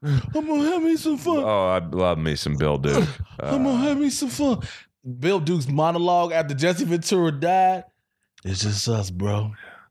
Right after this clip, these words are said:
Speaker 1: Remember
Speaker 2: Same kinda night.
Speaker 1: Same kinda night. Same kinda j-" <laughs>
Speaker 2: Cut your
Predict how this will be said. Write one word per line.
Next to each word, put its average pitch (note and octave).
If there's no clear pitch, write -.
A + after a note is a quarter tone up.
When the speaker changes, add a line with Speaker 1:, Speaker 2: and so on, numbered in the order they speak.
Speaker 1:
Remember G#2+
Speaker 2:
Same F#2
kinda G#2
night. G#2
Speaker 1:
Same A2
kinda B2
night. C3
Same B2
kinda C3+
j-" B2+
<laughs> -
Speaker 2:
Cut -
your -